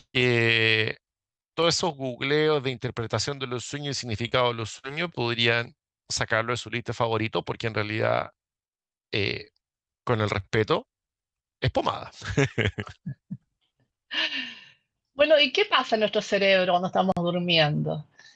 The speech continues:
Speaker 2: Mientras dormimos hay, hay mucha actividad mental, como ya probablemente se están dando cuenta. Se trata de las experiencias oníricas o de los ensueños. Los sueños de la fase rem son un tipo como cinematográfico y en color.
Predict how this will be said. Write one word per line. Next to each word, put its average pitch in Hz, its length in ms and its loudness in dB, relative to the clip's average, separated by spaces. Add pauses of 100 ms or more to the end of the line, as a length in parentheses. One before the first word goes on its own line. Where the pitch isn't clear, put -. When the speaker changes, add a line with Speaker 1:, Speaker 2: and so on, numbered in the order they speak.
(120)
Speaker 2:
Mientras 220 380 4
dormimos 214 460 4 (120)
hay, 180 520 0 (240)
hay 196 200 0
mucha 233 460 4
actividad 233 600 4
mental, 220 480 2
como 170 240 -4
ya 190 380 4
probablemente 185 580 4
se 185 120 -6
están 180 180 0
dando 175 320 2
cuenta. 180 480 2 (220)
Se 208 120 0
trata 226 240 4
de 226 120 6
las 214 200 2
experiencias 214 720 2
oníricas 214 640 4
o 202 80 6
de 196 100 4
los 180 140 4 (120)
ensueños. 180 600 2 (340)
Los 233 220 4
sueños 285 260 4
de 285 80 6
la 269 120 4
fase 262 340 2
rem 269 340 4
son 269 220 4
un 269 300 4 (100)
tipo 285 300 4
como 240 340 2
cinematográfico 240 1300 4 (280)
y 247 100 2
en 233 100 2
color. 180 360 2